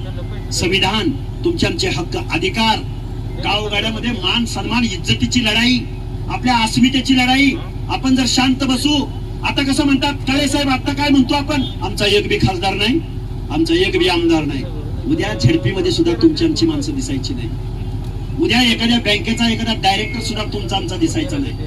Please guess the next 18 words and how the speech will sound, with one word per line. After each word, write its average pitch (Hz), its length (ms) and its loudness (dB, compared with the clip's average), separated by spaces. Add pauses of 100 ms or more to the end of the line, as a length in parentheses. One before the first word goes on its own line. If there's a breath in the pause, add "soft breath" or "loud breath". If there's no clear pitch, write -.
(420)
तुम्हाला 233 260 2
आम्हाला 233 280 2
नेहमी 226 320 6
दुय्यम 226 380 4
तिय्यम 240 340 4
स्थानावरती 240 580 2
काम 226 260 0
करावं 196 300 0
लागेल. 160 280 0 (1080)
या - 140 4
सगळ्या - 400 2
गोष्टींचा 349 460 -2
तुम्ही 330 260 2
आम्ही 339 180 2
विचार - 220 0
करूया. 180 380 0 (760)
सगळ्यांची - 600 0
मला, 190 320 0